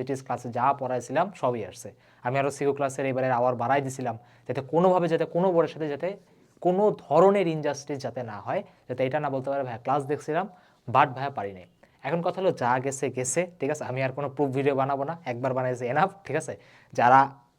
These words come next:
বুঝার যে ঠিক আছে ভাইয়ার ক্লাস দেখে যদি আমি একটু ভালো করে বুঝে যদি জিনিসগুলো প্র্যাকটিস করে যাই, তাহলে ভাই আমি এক্সামে যে ফাটাই দিয়ে আসতে পারবো, কোপাই দিয়ে আসতে পারবো। এটা বারবার প্রুফ করার কোনো কিছু নাই,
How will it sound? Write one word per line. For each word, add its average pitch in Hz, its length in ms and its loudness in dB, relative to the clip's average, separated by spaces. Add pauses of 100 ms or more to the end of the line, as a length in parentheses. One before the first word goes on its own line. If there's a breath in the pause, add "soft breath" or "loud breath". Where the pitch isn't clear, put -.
(120)
বুঝার 165 360 4
যে 175 120 2
ঠিক 139 180 -2
আছে 139 140 -2
ভাইয়ার 123 280 0
ক্লাস 131 240 0
দেখে 143 220 -4
যদি 143 120 -2
আমি 131 60 -4
একটু 127 100 -6
ভালো 120 200 -4
করে 135 220 -2 (400 soft breath)
বুঝে 151 240 2
যদি 156 180 0
জিনিসগুলো 135 400 -2
প্র্যাকটিস 143 420 -2
করে 180 180 2
যাই, 202 160 0 (320 loud breath)
তাহলে 143 280 -2
ভাই 147 120 -2
আমি 156 120 -2
এক্সামে 123 280 -6
যে 170 100 -2 (140)
ফাটাই 135 260 -2
দিয়ে 131 80 -2
আসতে 131 160 -6
পারবো, 156 140 -6
কোপাই 135 280 -2
দিয়ে 107 100 -6
আসতে - 120 -12
পারবো। 123 140 -6
এটা 120 140 -4
বারবার 127 240 -2
প্রুফ 143 280 -4
করার 127 220 -6
কোনো 117 220 -12
কিছু 120 220 -10
নাই, 127 180 -2